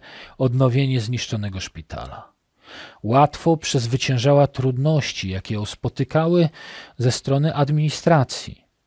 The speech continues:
Szybko zdobyła zaufanie lekarzy, którzy cenili jej poświęcenie i dokładność w spełnianiu poleceń. Ale też spotykała się z takimi za-, o-, zarzutami, że jest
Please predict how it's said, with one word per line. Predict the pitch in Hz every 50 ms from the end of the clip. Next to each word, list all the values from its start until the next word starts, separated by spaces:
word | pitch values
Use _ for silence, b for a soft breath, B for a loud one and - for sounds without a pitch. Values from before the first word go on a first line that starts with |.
| b b b b b b
Szybko | - - - 202 - - - - - 127 110 104 95 85 - _ _ _
zdobyła | 107 95 107 113 123 113 120 131 123 113
zaufanie | 104 107 113 104 101 - - - 120 110 101 98
lekarzy, | 90 85 - - - 127 147 151 147 151 170 170 170 165 B B B B B B B
którzy | - - - 131 113 127 120
cenili | - - 160 156 160 214 277 254 190 131 104 98
jej | 95 92 95 95
poświęcenie | - - 104 98 - - 104 98 92 - - 156 190 214 208 196 180 160
i | 120
dokładność | 98 98 - - - 143 151 156 156 143 131 117 - - -
w | - -
spełnianiu | - - - 107 98 95 95 95 90 87 90 90 92
poleceń. | - - - - - - - - - - - _ _ _ _ _ _ _ _ _ _ _ _ _ _ _ _ _ _ _ _ _ _ _ _ _ _ _ _
Ale | _ 233 254 294 294
też | - 202 190 180 180 160 - - -
spotykała | - - - - _ - 143 - - 127 - - 120 127 135 143 139
się | - - - 131 127 131 143 143 - B B B B B B B B B B B B B B B
z | - -
takimi | - 98 - - - 113 117 123 135 147 160 165 151
za-, | 120 110 117 113 110 -
o-, | - 117 120 104 113 113 107 104
zarzutami, | 120 104 120 123 120 107 110 - - 113 110 120 139 151 139 113
że | 110 113 104
jest | 98 101 98 - - -